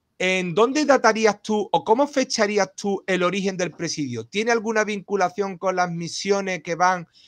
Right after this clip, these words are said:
los franciscanos y otras, mm, órdenes van creando por, por Hispanoamérica y por el sur de lo que actualmente es Estados Unidos? ¿O tiene un, digamos, un desarrollo paralelo o divergente a lo que son las misiones religiosas?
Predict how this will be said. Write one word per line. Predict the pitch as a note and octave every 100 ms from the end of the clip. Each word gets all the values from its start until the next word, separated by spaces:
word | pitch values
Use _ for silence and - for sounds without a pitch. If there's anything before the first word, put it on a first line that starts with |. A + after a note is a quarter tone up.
| _
los | - E3+
franciscanos | E3 F3+ E3+ E3+ D3+ F#3 F#3+ F#3+ F3
y | F#3
otras, | F3+ F#3 F3+ F3
mm, | E3+ E3+ E3+
órdenes | F3+ F#3 F3 E3+ E3 C3+
van | F3+ F#3
creando | - E3+ E3+ F3+ F3+ E3 D#3+
por, | - E3 D#3+ D#3 - _ _
por | F3 E3
Hispanoamérica | D3+ E3+ E3+ E3 F3 E3+ E3
y |
por | D#3 D#3+
el | D3+
sur | B2+ F#3+ E3+
de | E3+
lo | E3
que | D3+
actualmente | D#3 - E3 E3 D#3+ D3+ D3+
es |
Estados | D3+ D#3 D3
Unidos? | C#3 E3 A3 A#3+ A#3 _ _
¿O | - E3+
tiene | - G#3 A3+ A3+ -
un, | A3 G#3 G3+
digamos, | F#3+ G3 G3+
un | G3
desarrollo | F#3+ F3 F#3 G3 F#3 F3+ - -
paralelo | F#3+ F3+ F3 F#3+ F#3 F3 -
o | - F3
divergente | F3+ E3 D#3 F#3 F#3 D#3+ E3+ -
a | E3
lo | D#3+
que | D#3
son | - F3
las | E3
misiones | E3 D3+ E3+ E3 D#3+ D#3 D3+ D3
religiosas? | D3+ C3 A#2 G#2 G#2+